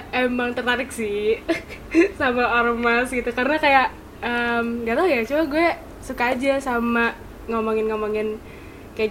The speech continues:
gitu. Pokoknya yang kiranya nih bisa ngasih insight sesuatu lah gitu ya ke mahasiswa. Soalnya, eh, kayak podcast yang biasa gue denger tuh cerita-cerita aja gitu loh. Jadi kayak, em, pengen,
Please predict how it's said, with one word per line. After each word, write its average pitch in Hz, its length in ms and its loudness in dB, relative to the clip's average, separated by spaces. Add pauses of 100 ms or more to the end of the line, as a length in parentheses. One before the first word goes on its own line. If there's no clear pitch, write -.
gitu. 233 580 0
Pokoknya 233 460 0
yang 226 80 0
kiranya 226 400 0
nih 262 240 2
bisa 240 240 -2
ngasih 226 480 0 (440)
insight 220 360 -2
sesuatu 226 480 -2
lah 294 320 4
gitu 208 160 -8
ya 202 400 -2
ke 226 200 0 (160)
mahasiswa. 226 560 -2
Soalnya, 311 280 4 (360)
eh, 262 240 2
kayak 262 160 -2
podcast 254 360 -2
yang 247 280 0 (120)
biasa 240 360 2
gue 226 160 4
denger 233 200 4
tuh 370 120 2
cerita-cerita 240 640 -2
aja 220 200 0
gitu 220 280 0
loh. 214 200 -2
Jadi 226 200 -2
kayak, 220 300 0 (680)
em, 208 320 -4 (200)
pengen, 240 320 0